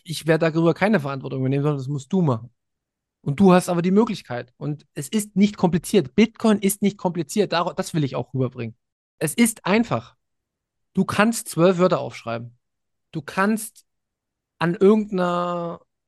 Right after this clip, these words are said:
sag mal mal, über Pocket und über Relay, ja, da lasse ich jetzt auch diesen ganzen, ganzen Privacy, lasse ich alles weg, weil das bringt's erstmal nicht.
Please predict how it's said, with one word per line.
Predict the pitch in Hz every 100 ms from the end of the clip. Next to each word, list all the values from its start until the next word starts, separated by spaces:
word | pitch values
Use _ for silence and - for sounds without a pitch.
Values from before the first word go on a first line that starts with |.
| _
sag | 151 156 175
mal |
mal, | 165 160 156 180
über | 160
Pocket | - 190 - 196 185 -
und | 165 160
über | 156 156 147 185
Relay, | 175 190 185 185 185 _ _ _
ja, | 156
da | 165
lasse | 175 208
ich |
jetzt | 208 208
auch | 180
diesen | 196 185
ganzen, | 190 240 233 226 208 _ _ _ -
ganzen | 202 226
Privacy, | 202 180 226 226 214 - _
lasse | 202 220 233
ich |
alles | 277 269 -
weg, | 220 233
weil | 185
das | 180
bringt's | - 240 -
erstmal | 160 - 147
nicht. | 208 -